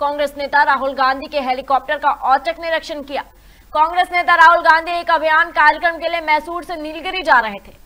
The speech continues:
जब उनका हेलीकॉप्टर ईआईसी के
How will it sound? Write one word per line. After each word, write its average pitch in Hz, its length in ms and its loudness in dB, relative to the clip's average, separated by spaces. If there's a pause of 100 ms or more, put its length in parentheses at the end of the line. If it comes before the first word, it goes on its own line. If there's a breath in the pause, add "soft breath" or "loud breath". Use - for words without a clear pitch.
जब 247 180 -2
उनका 254 240 -6
हेलीकॉप्टर 233 600 -2 (480 soft breath)
ईआईसी 330 840 0 (320)
के 330 80 -8